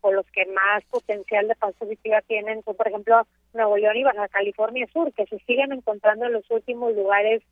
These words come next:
de la tabla del índice de paz negativa, pero ahí lo que queremos decir es que estos estados tienen un potencial para estar mucho mejor de lo que están hoy en día,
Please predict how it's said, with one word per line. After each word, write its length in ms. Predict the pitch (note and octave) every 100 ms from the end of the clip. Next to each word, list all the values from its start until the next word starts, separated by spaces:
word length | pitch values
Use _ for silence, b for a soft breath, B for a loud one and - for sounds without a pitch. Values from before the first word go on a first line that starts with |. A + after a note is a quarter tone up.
| _ _ -
de 100 | G#3
la 140 | G3
tabla 340 | - G#3 G#3 A#3
del 140 | A3
índice 320 | G#3+ G#3+ A#3+
de 80 | A3+
paz 200 | - G3+
negativa, 440 | A#3+ A3+ - A3+ C4
pero 140 | - G3+
ahí 100 | G#3+
lo 140 | B3+
que 100 | C4
queremos 300 | A3+ G#3+ A#3
decir 280 | B3 - A#3
es 120 | B3
que 100 | -
estos 220 | G#3 -
estados 400 | B3+ - A3 A3+ -
tienen 380 | A#3 A3 A#3 A#3+
un 140 | A#3 A3
potencial 840 | A#3+ A#3 A3 - A3 G#3 A3 A3+ _ _ _
para 200 | A3+ G3+
estar 340 | F#3+ - G#3+ A3
mucho 340 | A#3+ - A#3
mejor 400 | G3+ G3 G#3+ G#3+
de 80 | A#3+
lo 120 | A#3
que 80 | -
están 280 | _ G#3+ G#3+
hoy 120 | A3+
en 320 | G#3+ G#3 C4+
día, 140 | A#3+